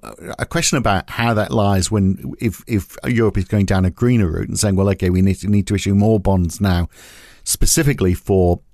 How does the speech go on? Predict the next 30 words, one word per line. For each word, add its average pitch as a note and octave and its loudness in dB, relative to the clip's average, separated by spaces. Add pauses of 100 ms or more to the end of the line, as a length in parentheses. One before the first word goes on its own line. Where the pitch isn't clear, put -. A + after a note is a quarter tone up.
(100)
uh, F2+ 2 (140)
tackling F#2 -2
climate A#2+ -2
change," D#2 -4
which - -6
seems - 0
to - -6
be G2 0
what F#2 0
they're F2 -4
saying. E2+ -2 (760)
How C#3 0
do B2 -4
they A#2+ 2
do C#3 2
that E2 -2 (400)
in B2+ 2
a A2+ 4
way G#2 2
which G#2 0
is G#2+ 0
the G#2+ 0
most G2 0
effective G2 -2
when A2 4
you've G#2 2
got A2 -2
the G2+ 2
bureaucracy, F#2+ 0 (480)
uh, G2 0